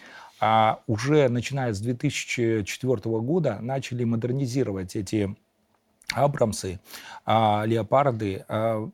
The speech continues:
и в них интегрировать блоки, которые позволяли, а, системе, компьютеру,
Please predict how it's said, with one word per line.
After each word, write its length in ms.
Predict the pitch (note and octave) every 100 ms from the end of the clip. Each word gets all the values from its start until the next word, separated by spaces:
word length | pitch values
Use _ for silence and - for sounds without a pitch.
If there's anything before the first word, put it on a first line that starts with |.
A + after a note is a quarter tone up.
| _
и 320 | C3+ C3+ B2 A2+
в 120 | F#2+
них 400 | C#3+ D#3 D3 -
интегрировать 680 | - A#2 A#2 B2+ C3 A2+ A2
блоки, 460 | G#2 B2 E3 E3 -
которые 360 | - G#2+ A2 G2+
позволяли, 640 | G#2+ G2+ A#2+ C3 C3 A#2 - - - _
а, 300 | - A2+ G#2+
системе, 580 | G2 - A2 - B2+ G2
компьютеру, 720 | - G#2 A#2+ C3 A2 F#2+ F2+